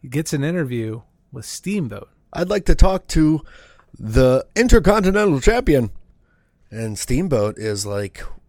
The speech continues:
Speaker 2: you know, he's, of course, winded after the match and
Speaker 1: Yeah,
Speaker 2: the
Speaker 1: yeah.
Speaker 2: throat and everything, as we know now.
Speaker 1: Of course, yeah, yeah.
Speaker 2: I just wanted to say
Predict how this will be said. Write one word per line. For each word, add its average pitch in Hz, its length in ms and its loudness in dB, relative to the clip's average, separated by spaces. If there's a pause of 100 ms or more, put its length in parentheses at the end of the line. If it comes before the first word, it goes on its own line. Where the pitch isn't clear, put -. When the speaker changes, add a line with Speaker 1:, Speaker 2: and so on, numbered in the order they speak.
(280)
Speaker 2:
you 120 120 -6
know, 104 280 -4 (100)
he's, 110 240 -6 (580)
of - 120 -12
course, 120 280 -2
winded 101 380 -4
after 98 260 -6
the 95 80 -6
match 185 360 -8
and 147 100 -6
Speaker 1:
Yeah, 113 300 -6 (240)
Speaker 2:
the 113 80 -4
Speaker 1:
yeah. 104 140 4
Speaker 2:
throat 87 340 -6
and 98 80 -10
everything, 95 680 -10
as 92 220 -8
we 92 100 -8
know 92 240 -8
now. 90 360 -14 (140)
Speaker 1:
Of 120 140 -18
course, 107 420 -12
yeah, 104 280 -14 (120)
yeah. 127 120 -20 (200)
Speaker 2:
I 320 200 4
just 320 200 2
wanted 339 300 0
to 349 140 0
say - 400 4